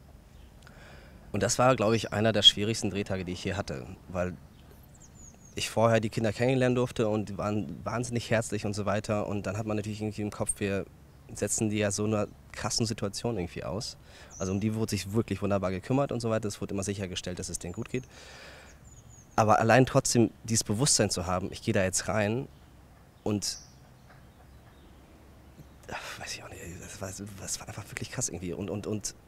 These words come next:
muss irgendwie spielen, dass ich diese Kinder, ja, dass ich denen eine Spritze setze oder dass es irgendwie, dass ich,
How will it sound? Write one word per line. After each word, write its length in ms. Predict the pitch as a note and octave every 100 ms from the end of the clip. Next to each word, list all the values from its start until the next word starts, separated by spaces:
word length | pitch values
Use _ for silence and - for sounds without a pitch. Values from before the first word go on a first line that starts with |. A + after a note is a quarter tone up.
| E2+
muss 260 | G2+ A#2
irgendwie 420 | B2 - A#2 A#2 A2+ - - - - - - - - -
spielen, 400 | - - B2 C#3+
dass 140 | C#3+ -
ich 40 |
diese 220 | G#2 G#2 G#2
Kinder, 560 | A#2 A#2+ A#2 A2+ A2 A#2 - - - - - - - - - - - - -
ja, 140 | G2+
dass 100 | E2+
ich 40 | -
denen 140 | G2
eine 40 | F2+
Spritze 300 | - - A#2
setze 400 | G#2+ - A2+ -
oder 180 | G2
dass 140 | F#2+ F#2+
es 100 | F#2
irgendwie, 240 | F#2 G2
dass 140 | F#2 G2
ich, 320 | F#2+ -